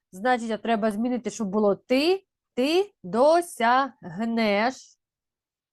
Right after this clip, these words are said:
Або досягнеш. Підніматися, ти піднімешся. Втрачають, ти втратиш. І підкорюють.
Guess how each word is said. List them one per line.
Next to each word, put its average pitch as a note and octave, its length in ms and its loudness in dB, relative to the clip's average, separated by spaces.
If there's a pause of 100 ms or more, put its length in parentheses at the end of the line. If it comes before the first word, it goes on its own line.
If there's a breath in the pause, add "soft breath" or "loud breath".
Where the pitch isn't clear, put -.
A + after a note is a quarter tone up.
(720)
Або G3+ 220 0
досягнеш. G3 880 -4 (580)
Підніматися, A#3+ 1080 2 (120)
ти D4+ 440 6 (400)
піднімешся. A3+ 1500 4 (1200)
Втрачають, A3+ 960 2 (180)
ти C4 380 0
втратиш. A#3 1120 2 (880)
І A#3 440 2 (440)
підкорюють. B3 1000 0